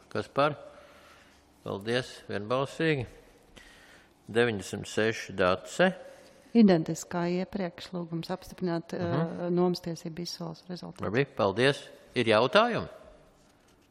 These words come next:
Speaker 1: Tad balsojam. Paldies. Pret, atturās vienbalsīgi. Un deviņdesmit septītais arī Dace.
Speaker 2: Arī tāpat situācija, lūgums apstiprināt izsoles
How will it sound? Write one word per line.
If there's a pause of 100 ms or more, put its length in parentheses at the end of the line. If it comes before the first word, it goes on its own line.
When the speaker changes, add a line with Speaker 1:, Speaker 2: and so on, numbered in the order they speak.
(1700)
Speaker 1:
Tad
balsojam. (640)
Paldies. (960)
Pret,
atturās (760)
vienbalsīgi. (840)
Un
deviņdesmit
septītais
arī
Dace. (1600)
Speaker 2:
Arī
tāpat
situācija,
lūgums
apstiprināt
izsoles